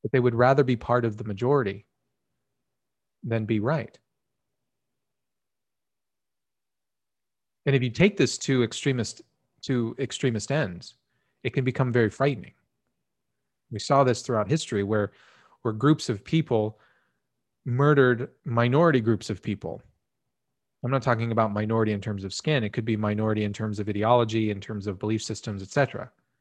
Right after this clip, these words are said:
But when a majority of people, when, when people start murdering other people, it becomes very, uh, very easy for people to just jump in to be part of the ma-, majority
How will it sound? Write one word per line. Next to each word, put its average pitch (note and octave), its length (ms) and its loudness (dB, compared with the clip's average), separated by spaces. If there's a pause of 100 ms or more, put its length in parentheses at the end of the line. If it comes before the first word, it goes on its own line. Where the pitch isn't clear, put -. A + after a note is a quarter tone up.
(1000)
But B2 80 4
when B2+ 140 4
a - 20 0
majority C3+ 560 6
of - 180 0
people, A#2+ 480 2
when, B2 240 -2
when A#2 200 -2
people D#3 320 0
start B2+ 400 2
murdering C3 400 2
other F#2+ 200 -8
people, - 440 -14 (1160)
it B2 60 -2
becomes C3 320 0
very, B2+ 560 4
uh, G#2 340 2 (260)
very C3+ 260 6
easy C#3 480 2
for A#2 180 -4
people B2 380 -2
to - 120 -10
just A2+ 340 -2 (140)
jump B2+ 360 2
in A#2 360 0 (420)
to C#3+ 60 0
be B2 160 0
part D3 520 2
of A#2+ 180 2
the A#2 80 0
ma-, A#2 320 -2
majority B2 760 4